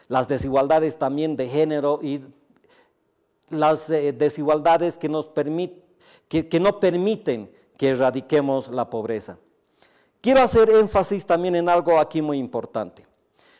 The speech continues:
La ley marco menciona que tenemos que ver, que tenemos que asignar recursos para disminuir las desigualdades de género.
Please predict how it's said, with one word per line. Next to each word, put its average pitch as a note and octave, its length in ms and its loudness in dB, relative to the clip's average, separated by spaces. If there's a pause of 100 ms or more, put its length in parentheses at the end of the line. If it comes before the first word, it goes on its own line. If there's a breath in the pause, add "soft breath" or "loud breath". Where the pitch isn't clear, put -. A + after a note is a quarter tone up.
(160 soft breath)
La C#3 180 4
ley G3+ 180 6
marco G3 400 -2
menciona C3+ 720 -2 (880)
que C#3+ 100 -6
tenemos G3 540 0
que E3 140 -2
ver, F3+ 480 0 (300 soft breath)
que D#3+ 140 -2
tenemos G3+ 520 0
que G#3+ 100 2
asignar F3+ 500 0
recursos A3+ 720 -2 (1040 soft breath)
para E3 380 4
disminuir F3 1000 -2
las D#3 240 0
desigualdades D3+ 720 0
de C3 120 -2
género. A2+ 380 -8